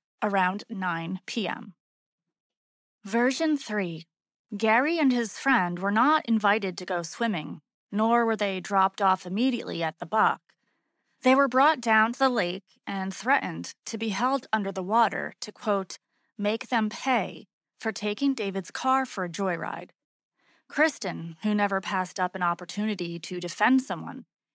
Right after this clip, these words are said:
intervened and had Gary sit with her on the steps, out of harm's way, while the others swam.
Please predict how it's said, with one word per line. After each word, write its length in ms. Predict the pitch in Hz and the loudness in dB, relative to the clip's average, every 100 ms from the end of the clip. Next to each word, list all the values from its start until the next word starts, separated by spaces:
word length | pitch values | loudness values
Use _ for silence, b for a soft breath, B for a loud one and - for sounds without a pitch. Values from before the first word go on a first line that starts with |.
| _ | _
intervened 760 | 220 220 226 196 247 190 - 254 - _ - | -2 0 0 0 0 -2 -6 -10 -14 _ -8
and 100 | 196 | -2
had 240 | 190 202 | 0 0
Gary 320 | 202 226 269 | 2 2 2
sit 220 | 269 - 226 | -2 -4 -6
with 160 | 202 | -6
her 160 | - 170 | -4 -2
on 180 | 165 170 | -2 -4
the 60 | |
steps, 560 | 160 - 240 160 - - _ _ _ _ - | -10 -2 0 0 -4 -18 _ _ _ _ 2
out 160 | 196 | 4
of 120 | 294 | 4
harm's 420 | - 247 226 220 185 | 0 0 2 0 -2
way, 420 | 190 165 160 - _ - | 0 0 -4 -14 _ -4
while 240 | 180 196 | 2 2
the 140 | 247 | 2
others 260 | 208 190 180 | -2 -2 -10
swam. 580 | - 220 208 170 156 | -8 -4 -4 -4 -8